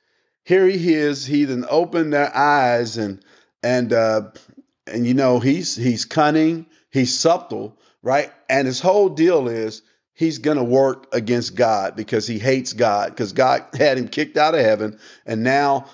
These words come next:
he's gonna try to hurt God by hurting his creation. Okay, so anyway,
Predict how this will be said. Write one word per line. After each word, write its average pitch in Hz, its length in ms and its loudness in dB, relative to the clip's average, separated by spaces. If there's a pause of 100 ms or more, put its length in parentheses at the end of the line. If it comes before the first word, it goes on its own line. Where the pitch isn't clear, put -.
(120)
he's 139 220 0
gonna 127 280 -2
try 131 240 2
to 113 80 2
hurt 139 360 0
God 120 420 2 (400)
by 127 200 4
hurting 131 300 0
his 117 160 -4
creation. 113 800 -4 (360)
Okay, 101 480 -2 (220)
so 151 220 -2
anyway, 131 560 2